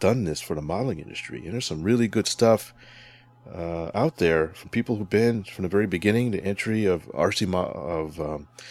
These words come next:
digital proportional systems, some of the early days of some of these vendors and distributors that we know and love and have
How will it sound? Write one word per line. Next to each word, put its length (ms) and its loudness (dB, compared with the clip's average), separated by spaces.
digital 300 4
proportional 500 4
systems, 720 2
some 220 0
of 60 -4
the 60 -4
early 220 2
days 300 2
of 80 -4
some 180 -4
of 60 -6
these 340 -10
vendors 680 4
and 240 -6
distributors 540 0
that 100 -4
we 220 -4
know 320 -2
and 100 -4
love 240 0
and 100 -6
have 120 -8